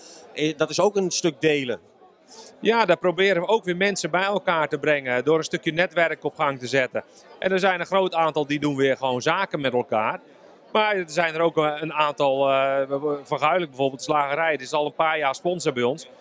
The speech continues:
Speaker 2: En die heeft het gewoon te druk. Die is heel af en toe komt een keer op het circuit kijken.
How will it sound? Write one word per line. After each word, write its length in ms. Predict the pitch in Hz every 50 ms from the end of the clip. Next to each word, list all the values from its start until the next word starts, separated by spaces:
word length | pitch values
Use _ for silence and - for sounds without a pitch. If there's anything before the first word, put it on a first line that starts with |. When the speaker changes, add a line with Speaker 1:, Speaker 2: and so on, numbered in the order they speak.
| - - - - - - - - -
Speaker 2:
En 200 | - - 151 151 151
die 220 | 156 160 160 160
heeft 220 | - 139 185 190 -
het 100 | - -
gewoon 240 | - 180 175 165 -
te 140 | - 196
druk. 300 | 165 180 170 156 143 -
Die 120 | 143 151 160
is 100 | 156 143
heel 300 | 151 185 220 247 254 233
af 140 | 202 202 196
en 60 | 180
toe 100 | - 180
komt 220 | - 202 185 151
een 60 | -
keer 140 | - 180 175
op 60 | 170
het 80 | 143 -
circuit 280 | - 156 - 175 220 208
kijken. 460 | - 208 202 208 208 190 233 240